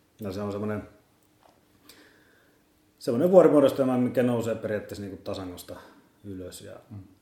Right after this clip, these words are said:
Speaker 1: ja ei ole mikään hirveän korkea, korkeammat huiput on jossain parin tonnin, parin tonnin korkeuden merenpinnasta, mutta, mutta on sitäkin niinku jyrkempi, semmoinen uusi vuori-, vuoristo. Et ne on aika jyrkkiä,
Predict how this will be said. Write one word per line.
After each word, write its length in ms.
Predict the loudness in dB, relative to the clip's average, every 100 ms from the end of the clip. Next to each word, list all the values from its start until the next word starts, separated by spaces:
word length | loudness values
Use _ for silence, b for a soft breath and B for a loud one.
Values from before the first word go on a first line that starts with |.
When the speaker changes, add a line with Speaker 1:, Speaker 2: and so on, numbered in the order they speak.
| _ _ _
Speaker 1:
ja 160 | -18 -12
ei 200 | -4 0
ole 80 | 2
mikään 300 | 2 2 2
hirveän 300 | 2 0 -2
korkea, 520 | -2 -4 -4 -10 -10 -12 -20 _
korkeammat 500 | -12 -10 -10 -10 -12
huiput 360 | -12 -12 -18 -16
on 100 | -16
jossain 440 | -18 -18 -16 -18 -20 _ _ _ _ _
parin 260 | -14 -12 -12
tonnin, 380 | -14 -16 -20 -20 _ _ _ _ b b b b b b b -4
parin 260 | -2 0 -2
tonnin 280 | -4 -6
korkeuden 460 | -6 -8 -6 -6 -6
merenpinnasta, 720 | -6 -8 -10 -10 -12 -12 -14
mutta, 440 | -14 -16 -16 -16 -16 -20 _ _ -14
mutta 240 | -12 -10
on 100 | -10
sitäkin 480 | -10 -10 -12 -12 -12
niinku 180 | -10 -10
jyrkempi, 600 | -10 -10 -12 -14 -12 -12
semmoinen 380 | -12 -12 -14 -14
uusi 320 | -12 -12 -16 -18
vuori-, 320 | -16 -16 -18 -20 _ _
vuoristo. 460 | -18 -16 -18 -20 -20
Et 60 | -18
ne 60 | -16
on 80 |
aika 180 | -14 -10
jyrkkiä, 520 | -8 -8 -10 -16 -18